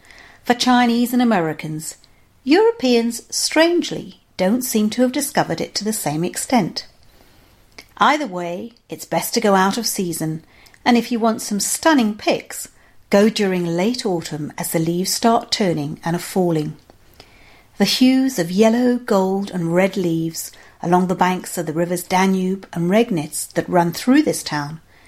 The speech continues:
make for positively jaw-dropping stuff. This city is about serious history, and wherever you wander you will discover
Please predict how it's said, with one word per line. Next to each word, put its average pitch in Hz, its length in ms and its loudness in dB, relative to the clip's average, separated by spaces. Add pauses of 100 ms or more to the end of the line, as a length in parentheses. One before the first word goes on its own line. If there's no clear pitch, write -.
(340)
make 196 240 0
for 185 120 -8
positively 269 840 0 (100)
jaw-dropping 220 760 2
stuff. - 500 -6 (1080)
This 311 240 0
city 180 560 -8
is - 100 -8
about 170 320 -2
serious 170 640 0
history, - 560 -6 (480)
and 156 220 2
wherever 156 360 2
you 254 180 8
wander 160 360 0
you 156 160 -4
will 165 120 -2
discover 151 580 -2